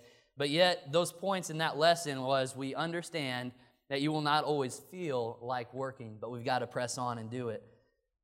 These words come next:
Number two, learn to live by principle and not emotion. A lot of time why people quit and people don't feel like doing something is simply because they're acting on emotion and not Bible principle.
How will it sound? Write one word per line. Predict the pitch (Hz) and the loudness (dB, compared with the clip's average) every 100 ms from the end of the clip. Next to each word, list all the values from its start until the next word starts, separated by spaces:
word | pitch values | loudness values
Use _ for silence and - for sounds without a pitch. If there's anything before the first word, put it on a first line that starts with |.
| _ - | _ -4
Number | 147 147 | 0 0
two, | 139 - 190 165 156 | 0 0 0 0 0
learn | 139 156 180 | 2 2 2
to | 175 139 | -2 -4
live | 139 151 | -2 0
by | 131 127 | 0 -2
principle | - - 180 127 - 120 | -4 -8 -8 -10 -8 -6
and | 117 | -4
not | 123 127 | -4 -4
emotion. | 123 123 123 117 | -4 -6 -6 -6
A | |
lot | 123 180 | -2 -2
of | 175 | -2
time | 160 160 | -4 -4
why | 123 120 | -6 -8
people | 156 151 120 | -10 -12 -14
quit | - 135 139 160 - | -12 -4 -4 -4 -10
and | 117 | -16
people | 110 143 127 | -14 -10 -8
don't | 123 - | -10 -8
feel | 143 | -6
like | 143 120 | -6 -6
doing | 117 139 143 | -8 -8 -8
something | 151 151 - 156 151 - _ _ | -8 -8 -8 -10 -12 -20 _ _
is | 123 - | -14 -8
simply | 151 139 135 | -6 -6 -8
because | 127 123 139 127 | -8 -4 -4 -4
they're | 120 120 | -6 -6
acting | 131 143 131 | -6 -6 -8
on | 123 117 | -10 -8
emotion | 123 143 143 117 | -6 -6 -6 -12
and | 107 | -10
not | 120 117 107 | -8 -8 -6
Bible | 113 113 113 | -6 -8 -12
principle. | - 123 117 107 101 | -14 -16 -16 -14 -14